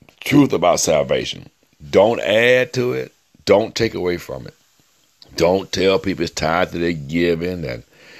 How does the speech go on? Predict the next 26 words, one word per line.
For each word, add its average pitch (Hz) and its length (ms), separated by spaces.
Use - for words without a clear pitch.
and 67 240
they're 67 160
serving 92 640
the 87 80
Lord 87 640
and 60 220
flipping 90 480
benches 85 460
and 82 100
speaking 90 380
in 90 160
tongues 90 760
and 64 260
all 107 300
these 107 240
other 90 400
things. 69 640
The 85 120
truth 214 440
is, 87 480
acknowledge 87 580
that 78 280
you 76 160
are 69 80
a 65 40
sinner. 64 440